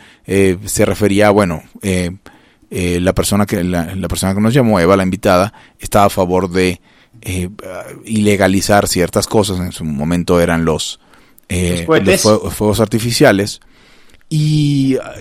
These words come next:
Speaker 1: creo que el principio general que quería yo, a lo mejor, transmitir tenía que ver con, bueno, va a haber cosas de la libertad de los demás que nos haga sentir incómodos,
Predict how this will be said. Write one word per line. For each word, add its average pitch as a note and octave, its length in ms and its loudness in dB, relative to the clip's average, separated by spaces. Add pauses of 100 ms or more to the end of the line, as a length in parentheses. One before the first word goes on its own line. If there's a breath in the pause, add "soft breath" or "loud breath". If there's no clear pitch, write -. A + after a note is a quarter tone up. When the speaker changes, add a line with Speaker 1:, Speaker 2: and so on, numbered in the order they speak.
Speaker 1:
creo E3+ 160 0
que D4+ 60 0
el D4 60 2
principio G#3+ 440 2
general C3 520 2
que F3 140 -6
quería C3 340 4
yo, B2 420 2
a G2 60 0
lo G#2+ 60 -2
mejor, A2 240 -4
transmitir G#2 680 -4
tenía G2+ 280 -2
que G#2+ 120 -2
ver G#2+ 180 0
con, A2 260 2 (460 loud breath)
bueno, C#3 260 -2 (180)
va E3 60 6
a A3 40 6
haber D4+ 200 2
cosas F#3+ 340 4
de C3+ 80 6
la B2+ 80 4
libertad A#2+ 360 4
de F#3+ 80 8
los F3 140 2
demás G#2+ 460 -2 (180)
que B2+ 120 -2
nos B2 220 0
haga D3 180 2
sentir B2+ 420 -2
incómodos, - 680 -6